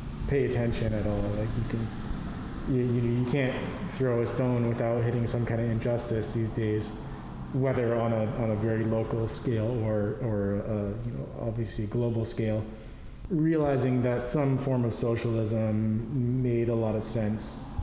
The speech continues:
to me is, it, it came very early on, and it, I haven't seen, uh, evidence that it's still not a good idea. <laughs> So,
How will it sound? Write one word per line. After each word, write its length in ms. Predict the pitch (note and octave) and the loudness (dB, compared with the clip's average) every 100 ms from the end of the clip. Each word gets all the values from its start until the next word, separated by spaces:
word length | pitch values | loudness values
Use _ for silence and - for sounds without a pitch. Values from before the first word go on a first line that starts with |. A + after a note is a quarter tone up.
| - - - - | -6 -8 -10 -6
to 80 | A#2+ | -2
me 420 | A2 G#2+ G#2+ A2+ | 0 2 0 0
is, 260 | G#2 - - - - D2+ - D#3+ - - - | -2 -4 -8 -8 -6 -4 -4 -2 -2 -4 -2
it, 140 | C3 A#2+ - | -2 -4 -2
it 200 | C3+ B2+ | 0 0
came 280 | - C3 A#2 | 0 2 2
very 240 | A#2 A2 | 2 2
early 360 | A#2+ A#2 A#2 A2+ | 2 2 2 2
on, 280 | G#2+ G#2 G#2 | 2 2 2
and 140 | G#2 | 2
it, 140 | G#2+ G#2+ A2 G#2+ A2+ A2+ A2+ A2 A2 A2 G#2+ G2+ | 0 -2 -6 -8 -8 -8 -6 -6 -4 -4 -4 -2
I 60 | A2 | 0
haven't 360 | A#2 A#2+ A2+ A#2+ - F#2+ | 0 0 0 0 -4 -4
seen, 520 | - C#3 B2+ B2+ A#2+ | -2 0 2 4 2
uh, 560 | B2 B2+ A2+ A2+ A2 A#2 | 2 2 2 2 2 0
evidence 840 | B2 A#2 A#2 A2+ A2+ - - - - - | 0 2 2 2 0 -2 -6 -6 -6 -2
that 240 | G#2+ G#2 | -2 0
it's 180 | G#2+ - | -2 -4
still 340 | - - A2 | -6 -2 0
not 200 | G#2+ G#2 | 2 0
a 40 | G#2+ | 0
good 180 | A2 | -2
idea. 380 | G#2+ G#2 A2 C3 | -2 -2 -2 0
<laughs> 0 | |
So, 240 | - - | 0 0